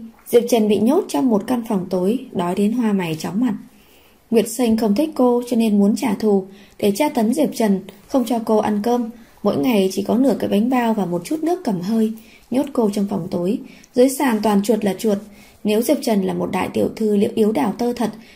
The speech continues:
thì chắc đã sợ chết khiếp rồi. Cũng may Diệp Trần lại là một đứa dám bắt chuột nướng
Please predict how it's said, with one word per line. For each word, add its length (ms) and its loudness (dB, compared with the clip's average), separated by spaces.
thì 220 0
chắc 200 -6
đã 120 -6
sợ 220 -8
chết 120 -4
khiếp 320 -2
rồi. 260 -2
Cũng 220 0
may 240 2
Diệp 180 2
Trần 200 -2
lại 120 0
là 160 0
một 200 -4
đứa 220 -2
dám 200 -2
bắt 160 -2
chuột 220 0
nướng 320 0